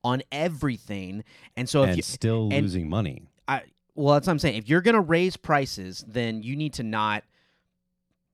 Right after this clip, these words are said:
Speaker 1: you, you need to, you need to cap it on, on some of those ads.
Speaker 2: Well, then I ask you this. If they're charging, let's say, fifteen bucks for a movie ticket right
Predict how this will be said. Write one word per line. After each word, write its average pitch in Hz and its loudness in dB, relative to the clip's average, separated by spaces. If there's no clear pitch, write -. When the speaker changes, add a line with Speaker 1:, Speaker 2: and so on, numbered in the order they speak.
Speaker 1:
you, 202 -6
you 196 -4
need 214 0
to, 165 -6
you 160 -6
need 180 -2
to 127 -6
cap 101 -2
it 95 -10
on, 107 -8
on 101 -8
some 110 -6
of 90 -10
those 92 -8
ads. 95 -6
Speaker 2:
Well, 95 4
then 85 0
I 80 -2
ask 76 -6
you 82 -4
this. - -6
If 95 -6
they're 101 -4
charging, 98 -4
let's 92 -6
say, 82 -4
fifteen 101 -4
bucks - -14
for 90 -6
a 80 -6
movie 73 -8
ticket - -16
right 87 -4